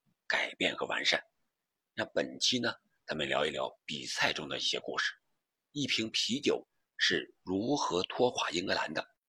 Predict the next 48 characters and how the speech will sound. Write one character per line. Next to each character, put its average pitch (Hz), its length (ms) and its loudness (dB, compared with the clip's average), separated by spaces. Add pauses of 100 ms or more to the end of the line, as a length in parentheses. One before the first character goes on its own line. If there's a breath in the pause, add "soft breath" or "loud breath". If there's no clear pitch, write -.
(260)
还 - 200 -6
有 76 280 -8 (140)
桑 101 340 -4
巴 101 160 2
军 95 220 -6
团 73 320 -6 (160)
巴 - 220 4
西 107 160 2
队 85 240 -4 (320)
是 - 160 0
如 92 280 -2
何 82 400 -2 (200)
连 85 320 2
续 - 160 -2
四 - 440 0
届 80 360 0 (480)
参 87 240 -2
加 - 120 0
世 - 140 0
界 82 100 -2
杯 76 140 -4
比 - 120 -6
赛， - 280 -4 (720)
三 131 380 2
次 - 300 -4 (360)
夺 73 140 -2
得 78 120 0
冠 - 160 0
军 104 160 -4
呢？ - 140 -10 (840)
这 - 80 -2
里 71 100 -4
是 - 260 -4 (120)
喜 - 240 -4
马 92 160 -2
拉 62 60 0
雅 67 200 0
出 - 120 -6
品 - 140 -12
的 - 80 -10
《憨 - 160 -2
憨 76 100 -4
聊 - 140 -6
球》， - 160 -10 (400)
我 - 140 -6
是 - 60 -4
憨 - 180 -4
憨。 - 180 -6